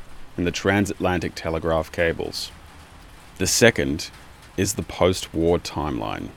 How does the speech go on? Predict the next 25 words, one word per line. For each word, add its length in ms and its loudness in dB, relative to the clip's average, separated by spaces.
set 360 2
in 140 0
the 80 0
nineteen 400 0
forties, 640 4
with 180 -2
Jack 320 4
and 140 2
Margaret 400 2
Olsen, 500 4
Desmond 400 0
Lynch, 460 -2
the 80 -4
Pisces 540 2
Reef 260 0
base, 400 0
and 200 0
U 200 0
S 200 -4
Nord. 400 -4
And 180 4
now, 380 10
in 160 6
episode 500 4
five, 680 0